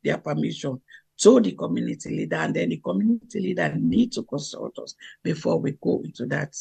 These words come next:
uh, uh, community to talk about it. It's, it's, it's a challenging, and especially if you meet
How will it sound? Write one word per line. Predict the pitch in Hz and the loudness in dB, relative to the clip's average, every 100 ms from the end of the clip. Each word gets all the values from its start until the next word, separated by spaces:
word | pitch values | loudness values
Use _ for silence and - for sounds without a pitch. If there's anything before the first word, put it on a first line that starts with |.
| - | -10
uh, | - - - - _ _ _ - | -6 -6 -10 -16 _ _ _ -8
uh, | - - - 156 151 - | -6 -4 -4 -4 -6 -2
community | 156 175 226 247 240 220 | 2 6 6 6 4 0
to | 180 | 0
talk | 151 160 151 | -6 -6 -6
about | - 147 - - | -12 -10 -10 -10
it. | - - | -12 -12
It's, | - - - - - | -14 -16 -20 -20 -6
it's, | - - - - - | -2 0 -2 -4 -2
it's | 202 202 | 0 4
a | 262 | 2
challenging, | 254 180 180 185 175 151 - - - | 4 2 2 0 0 -4 -6 -6 2
and | 208 | 4
especially | 202 202 - 226 226 233 220 | 4 0 0 0 4 4 4
if | - - | 2 -4
you | |
meet | 170 180 - - | -2 4 4 4